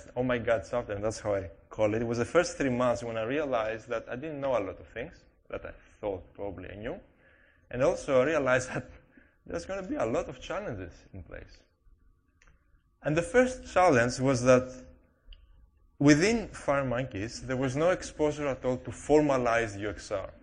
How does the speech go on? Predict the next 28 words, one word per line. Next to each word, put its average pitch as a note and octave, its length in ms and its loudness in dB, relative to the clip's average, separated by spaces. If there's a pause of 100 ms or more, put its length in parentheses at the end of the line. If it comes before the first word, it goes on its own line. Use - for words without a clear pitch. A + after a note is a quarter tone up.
(260)
There's C3+ 220 2
a D3 60 0
huge E3+ 480 -4
difference G2+ 600 -6 (100)
between G#2+ 480 -10 (680)
doing B2+ 300 0
research E3+ 600 -6 (120)
within G2+ 420 -10 (160)
U F2+ 200 -6
X - 320 -8 (380)
or G2 120 -6
within G2 240 -4
H G2 200 -4
C - 180 -14
I, F#2+ 140 -2
if F#2 140 -8
you G#2+ 100 -4
wanna G2 160 -6
broaden F#2+ 400 -10 (120)
it A2+ 60 -12
up, D#3 160 -12 (800)
and B2 260 0
actually D3+ 600 0 (400)
understanding A#2 600 -2
how A#2 120 -4
to G2+ 80 -12
do G#2 140 -8
formalized G2+ 1040 -2